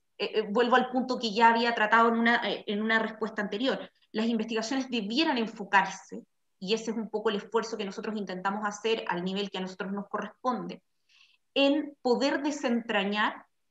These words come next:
de la manera más, eh, acorde a la realidad posible la re-, la, la realidad, incluyendo la realidad de mando existente al momento en que se comete el, el, el ilícito.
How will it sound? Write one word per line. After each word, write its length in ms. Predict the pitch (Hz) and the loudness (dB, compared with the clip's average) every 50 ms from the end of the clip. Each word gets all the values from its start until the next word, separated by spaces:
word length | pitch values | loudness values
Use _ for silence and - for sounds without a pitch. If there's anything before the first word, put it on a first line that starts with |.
| _ _ _ _ | _ _ _ _
de 140 | 190 233 233 | 4 4 8
la 140 | 240 233 233 | 8 8 6
manera 540 | 233 233 247 262 285 294 302 302 - - - | 6 4 4 2 2 4 4 4 4 2 0
más, 680 | 233 226 233 240 247 285 302 - - - - - - _ _ _ _ | -2 2 4 6 6 6 4 0 -8 -14 -20 -20 -20 _ _ _ _
eh, 360 | - 220 214 202 196 185 180 185 185 175 170 139 113 113 - - - - _ _ _ _ _ _ _ _ _ _ | 0 4 4 4 2 0 -4 -6 -8 -8 -8 -10 -10 -12 -14 -16 -20 -20 _ _ _ _ _ _ _ _ _ _
acorde 580 | - 220 220 - - 285 320 330 330 262 311 302 | 8 8 8 8 8 8 8 8 8 6 6 6
a 40 | 294 | 6
la 100 | 269 254 | 6 6
realidad 480 | 226 240 233 226 214 220 226 240 233 | 6 6 4 2 2 6 6 6 6
posible 580 | 226 226 - - - 254 247 247 247 - - 330 440 - _ _ _ _ _ _ _ _ _ _ _ _ _ _ _ _ | 4 -2 -6 -6 -6 -6 -8 -8 -8 -8 -8 -10 -10 -10 _ _ _ _ _ _ _ _ _ _ _ _ _ _ _ _
la 580 | - 240 247 262 262 269 269 285 294 294 285 - - - - _ _ _ _ _ | -2 0 6 10 10 12 12 12 10 8 6 2 -4 -14 -18 _ _ _ _ _
re-, 360 | - 233 247 262 254 - - _ _ _ | 0 2 2 2 0 -2 -10 _ _ _
la, 420 | 220 233 240 233 233 226 233 233 233 | 0 8 12 12 12 12 10 8 6
la 160 | 233 240 240 | 8 8 8
realidad, 760 | 240 269 269 262 262 247 247 240 214 - 277 285 302 311 311 320 - - - _ _ _ _ _ | 8 8 6 6 4 4 2 0 4 6 8 8 8 8 6 2 -2 -10 -16 _ _ _ _ _
incluyendo 800 | - - 247 254 240 247 233 208 226 294 311 320 311 302 330 330 | -2 -2 -2 -2 -2 -4 -2 0 2 2 4 2 2 2 2 4
la 140 | 311 294 277 | 6 4 4
realidad 420 | 269 254 233 226 226 240 254 254 | 4 4 0 2 4 4 6 6
de 80 | 254 240 | 6 10
mando 720 | 226 254 285 285 254 226 208 180 220 240 - - - - _ _ _ _ _ _ _ _ | 10 10 10 10 6 2 2 2 0 0 -2 -4 -8 -14 _ _ _ _ _ _ _ _
existente 600 | - 233 - - 247 226 - - 285 285 277 285 | -2 -2 0 -4 -6 -4 -2 0 0 0 2 2
al 80 | 269 254 | 2 2
momento 340 | 262 262 262 262 254 262 262 | 4 4 2 2 2 0 -2
en 80 | 247 | -2
que 80 | 254 262 | -2 -4
se 140 | - - - | -6 -2 0
comete 520 | 226 226 226 226 226 208 170 - - _ _ | 0 2 2 0 0 -2 -6 -6 -8 _ _
el, 300 | 196 185 175 180 180 180 | -2 -2 -2 -2 -6 -6
el, 280 | - 185 175 170 - - _ | -6 -4 -4 -6 -8 -8 _
el 180 | 185 170 160 | -6 -6 -6
ilícito. 420 | 160 151 - - - - - _ | -8 -12 -14 -18 -20 -20 -20 _